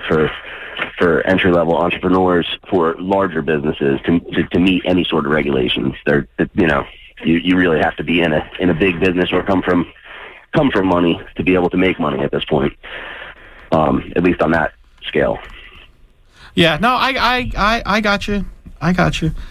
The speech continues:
Speaker 1: You know.
Speaker 2: It's, well, listen, th-,
Speaker 1: And, uh,
Speaker 2: thanks. This is, you know, I was trying, I started trying to talk about Star Wars, and, uh, you know, we tried to keep it light, and now, uh, and now all of a sudden it's been really kind of a downer this first hour. But, but thanks, Isaiah.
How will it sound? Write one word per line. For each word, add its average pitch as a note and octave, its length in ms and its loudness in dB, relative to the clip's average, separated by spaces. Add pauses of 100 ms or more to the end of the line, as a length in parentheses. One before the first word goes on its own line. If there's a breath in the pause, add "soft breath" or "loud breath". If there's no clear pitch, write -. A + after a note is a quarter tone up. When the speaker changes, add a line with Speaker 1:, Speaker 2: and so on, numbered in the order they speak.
(160 loud breath)
Speaker 1:
You F#2 80 4
know. E2 280 4
Speaker 2:
It's, - 280 -2
well, F3+ 260 2
listen, F#3 360 0
th-, F#3+ 160 2
Speaker 1:
And, E3 120 -2
uh, - 60 2
Speaker 2:
thanks. E3 320 0 (240 loud breath)
This A3 180 0
is, C4 140 0
you B3+ 80 2
know, C4 80 2
I A#3 140 0
was A#3+ 160 -4
trying, A#3 300 0
I A3 80 0
started B3+ 420 0
trying G#3+ 220 0
to F#3 60 -8
talk G3 240 -2
about E3 220 -2
Star F3 320 2
Wars, E3 640 2
and, C#3 420 2
uh, C3 360 4
you D#3+ 100 0
know, D#3 80 2
we C3 140 2
tried G3 220 2
to F3+ 40 -4
keep F3+ 180 -2
it C#3+ 80 -4
light, D#3 360 2
and C3 180 4
now, D#3 380 2
uh, C#3 220 2 (500 loud breath)
and D#3 120 4
now F#3 260 4
all F3+ 140 4
of E3+ 60 0
a E3 60 0
sudden F3+ 320 0
it's D3 100 0
been E3+ 180 2
really E3+ 240 4
kind D#3+ 220 0
of C#3+ 60 -2
a C#3 40 0
downer D3 380 2
this A2+ 140 0
first G#2+ 260 0
hour. G2 240 2
But, A#2+ 260 -2
but F3+ 160 0
thanks, A#3 280 2
Isaiah. C3 440 2